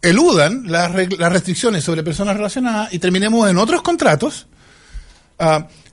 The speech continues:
y cuando esos contratos salgan, precisamente porque los abogados van a haber hecho bien su trabajo y van a haber encontrado formas de eludir las reglas sobre personas relacionadas, La Tercera va a sacar un nuevo editorial diciendo, "Pero estos contratos no son ilegales".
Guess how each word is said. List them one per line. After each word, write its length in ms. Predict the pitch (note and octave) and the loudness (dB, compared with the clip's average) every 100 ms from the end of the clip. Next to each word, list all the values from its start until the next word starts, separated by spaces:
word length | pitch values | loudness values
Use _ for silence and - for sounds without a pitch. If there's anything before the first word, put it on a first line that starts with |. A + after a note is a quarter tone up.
| _ _ - | _ _ -4
y 60 | |
cuando 320 | D3+ E3+ E3+ B3 | 2 4 4 4
esos 220 | F#4+ - | 2 0
contratos 400 | C4+ A#3+ A3+ F#3 | 0 2 0 0
salgan, 360 | D3 B2+ C#3+ | 0 2 0
precisamente 840 | D3 C#3 - D#4+ E4 D#4+ C4+ - G3+ | 2 0 2 0 0 0 0 2 0
porque 200 | G3 D#3 | 0 2
los 160 | C#3+ | 2
abogados 440 | C#3+ C3+ D#3 E3 D3+ | 4 4 4 4 2
van 100 | C#3 | 0
a 60 | |
haber 160 | A#2+ G2+ | 0 -2
hecho 240 | G#2 G#2+ | -2 -2
bien 200 | G2+ C3 | 0 0
su 140 | D#3 G#3 | 0 0
trabajo 480 | G3 G3 D#3 D#3 C3 | 0 0 -2 -2 0
y 60 | |
van 120 | A#2+ | 0
a 40 | B2 | 0
haber 160 | A#2 | 2
encontrado 840 | C3+ C3 A#2+ B2 D3+ F3+ F#3 F#3 F3 | 0 0 -2 2 4 4 6 4 2
formas 460 | - D#3 E3+ E3 | 2 2 2 0
de 100 | D#3 | 0
eludir 440 | C#3+ B2+ C3+ D#3 E3 | 2 2 2 2 0
las 180 | D3+ C3+ | -2 0
reglas 380 | D3+ D#3 D#3 | 0 2 0
sobre 260 | - D#3 D3+ | 2 2 2
personas 320 | C#3+ B2 E3 | 0 -2 -2
relacionadas, 440 | F3 G3+ C#4 G#3+ - - - - D3 | -2 -2 -2 -2 -4 -12 -18 -12 0
La 120 | D3+ | 0
Tercera 320 | F3+ A#3 A3 | 2 2 4
va 60 | G#3+ | 4
a 40 | |
sacar 240 | A3 G3+ G#3 | 2 2 4
un 120 | D3+ | 4
nuevo 260 | B2 A2+ | 4 4
editorial 540 | C#3 E3 C4 F#3+ E3+ C#4 - - | 4 2 0 0 0 -4 -16 -8
diciendo, 400 | F#3 F3+ E3 D3+ | -4 -2 -2 -2
"Pero 200 | D3 B2 C#4+ | -4 -6 -6
estos 340 | D#4+ - D#4+ | -8 -8 -6
contratos 720 | B3 G3 A#2+ A2+ G3 D4+ - _ _ _ _ _ | -6 -4 -4 -6 -6 -8 -14 _ _ _ _ _
no 120 | F3 D4 | -4 -2
son 220 | - G#4 G4 | -2 -2 0
ilegales". 600 | D3 G#2+ F#2+ G2 A2+ | 0 -2 -4 -10 -12